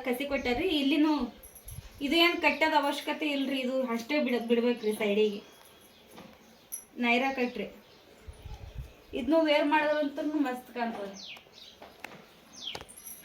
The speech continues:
ಅದರ ಜೊತೆ ಇದೊಂದು ಪ್ಯಾಂಟ್ ರೀ.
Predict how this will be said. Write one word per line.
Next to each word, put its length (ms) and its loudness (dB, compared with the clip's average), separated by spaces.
ಅದರ 280 4
ಜೊತೆ 300 4
ಇದೊಂದು 500 4
ಪ್ಯಾಂಟ್ 320 2
ರೀ. 80 -6